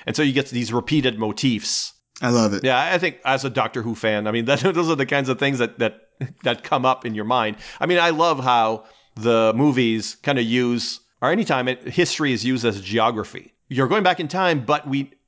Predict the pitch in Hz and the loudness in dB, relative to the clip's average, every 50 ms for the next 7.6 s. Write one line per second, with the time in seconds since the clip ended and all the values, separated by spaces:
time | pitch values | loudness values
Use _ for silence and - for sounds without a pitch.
0 | _ _ _ - - - 202 180 170 - - 143 127 117 147 151 139 - - 123 | _ _ _ -12 -6 -2 -2 -2 -2 0 0 -2 0 0 0 -2 -2 -2 -4 -4
1 | 110 - - - - 147 113 - - - 123 117 127 127 - 123 120 127 156 185 | -4 -2 -2 0 0 0 -2 -2 -6 -8 -6 -4 -4 -2 -2 -2 2 2 2 2
2 | 175 143 127 127 117 104 117 95 110 110 101 95 95 - - - - - _ _ | 0 0 0 0 0 0 -2 -2 0 -2 -2 -2 -6 -10 -10 -10 -10 -14 _ _
3 | - - 120 123 127 147 143 - 135 120 120 113 110 110 - _ _ - - 160 | -8 -4 -2 0 0 0 0 0 0 2 2 0 0 -2 -6 _ _ -6 -2 0
4 | 143 120 104 104 - - 120 113 113 - 139 127 127 127 - 135 127 123 120 117 | 0 0 0 -2 -2 -2 -2 -2 0 -2 -2 -4 -4 -4 -8 -8 -4 -2 -2 -2
5 | 110 - - 113 117 - 110 110 107 - - 180 147 120 101 95 98 - 135 131 | -4 -6 -8 -10 -10 -8 -6 -8 -8 -4 0 0 2 2 0 -2 -2 -2 0 0
6 | 131 147 143 - - 139 123 120 113 - 127 - - 143 135 131 131 - 139 117 | 2 0 -2 0 0 0 0 0 0 -2 -6 -4 0 2 2 2 2 0 -2 -2
7 | 107 101 95 78 78 - - 98 101 104 110 110 | 0 0 -4 -6 -12 -10 -6 -4 -2 -2 -2 -4